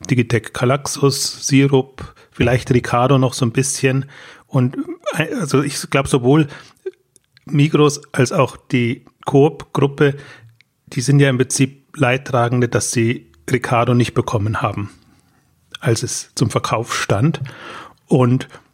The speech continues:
haben sich, glaub ich, unter dem Gesichtspunkt überlegen müssen, welche andere Strategie fahren sie. Und der zweite Aspekt ist natürlich in der Schweiz immer noch, dass es kein so dominantes Amazon gibt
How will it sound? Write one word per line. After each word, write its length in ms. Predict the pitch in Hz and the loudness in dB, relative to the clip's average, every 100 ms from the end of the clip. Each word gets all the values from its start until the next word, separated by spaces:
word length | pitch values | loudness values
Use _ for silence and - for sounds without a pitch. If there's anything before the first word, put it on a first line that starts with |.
| _ | _
haben 160 | 123 127 | 0 2
sich, 160 | 135 | 2
glaub 160 | - 123 | 2 2
ich, 160 | 123 - - _ _ | 0 -6 -18 _ _
unter 220 | - 139 | 0 2
dem 460 | 123 - 131 135 143 | 0 0 2 4 4
Gesichtspunkt 520 | 135 127 - - 123 | 4 2 0 0 0
überlegen 360 | 165 117 113 113 | 2 2 4 2
müssen, 480 | 110 117 113 - - | 2 0 -2 -4 0
welche 340 | 123 120 117 | 2 2 2
andere 240 | - 123 117 | 2 2 2
Strategie 600 | - 107 110 - 110 101 - _ - | 0 0 -2 -4 -8 -10 -20 _ -20
fahren 400 | - 117 110 104 | -6 -2 -2 -2
sie. 220 | 107 120 - - - - - - | -2 -2 -4 -10 -20 -20 -20 -2
Und 400 | 123 117 - - | 0 0 0 -2
der 80 | 117 | 0
zweite 340 | 120 135 139 | 2 4 2
Aspekt 300 | 139 139 - | 2 0 0
ist 80 | 143 | 0
natürlich 320 | 127 139 120 | 2 2 2
in 80 | 151 | 2
der 80 | 120 | 2
Schweiz 320 | 131 123 - | 2 2 2
immer 160 | 131 | 4
noch, 160 | 123 113 | 4 2
dass 160 | 123 110 | 2 0
es 180 | - | -2
kein 260 | - 113 113 - - | -2 0 -2 -4 -2
so 220 | 131 123 | 2 2
dominantes 560 | 123 120 113 107 120 | 2 2 2 0 -4
Amazon 400 | - 120 113 101 | 0 2 2 0
gibt 380 | 98 - - - | -6 -8 -12 -16